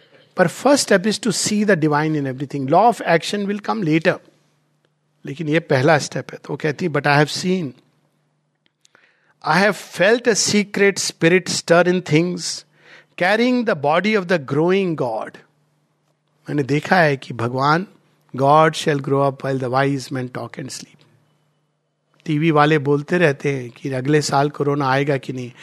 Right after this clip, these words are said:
भगवान कह रहे हैं, "कोरोना आए ना आए, मैं बड़ा हो रहा हूं, with or without corona। God is growing through मछली and," तो दश अवतार की कहानी है ना।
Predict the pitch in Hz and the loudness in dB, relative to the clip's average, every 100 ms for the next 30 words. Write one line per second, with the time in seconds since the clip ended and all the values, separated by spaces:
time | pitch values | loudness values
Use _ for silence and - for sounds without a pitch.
0 | - - - 131 135 151 165 151 160 160 | -20 -20 -6 -2 0 -2 0 2 2 2
1 | 147 147 151 131 147 143 131 170 175 175 | 0 2 2 2 2 2 2 2 2 2
2 | 160 139 117 110 123 156 190 _ - - | 4 2 0 -4 -8 -8 -10 _ -20 -20
3 | - - - - 165 202 185 165 147 165 | -20 -20 -16 -4 0 2 2 2 4 2
4 | 165 160 147 139 127 - _ _ _ _ | 2 -2 -2 -4 -10 -14 _ _ _ _
5 | _ _ _ _ _ _ _ _ _ 123 | _ _ _ _ _ _ _ _ _ 0
6 | 139 156 151 123 139 156 165 139 117 110 | 2 2 0 -2 0 2 2 -2 -8 -18
7 | 120 _ _ _ _ _ _ _ _ _ | -20 _ _ _ _ _ _ _ _ _
8 | - 139 127 135 - 151 143 135 120 113 | -12 -6 -2 -2 -2 2 4 4 0 -6
9 | - _ _ _ - 139 170 151 143 151 | -16 _ _ _ -18 -8 -2 2 4 2
10 | 143 143 147 - 147 123 131 156 160 202 | 2 2 2 0 -4 -2 0 2 2 0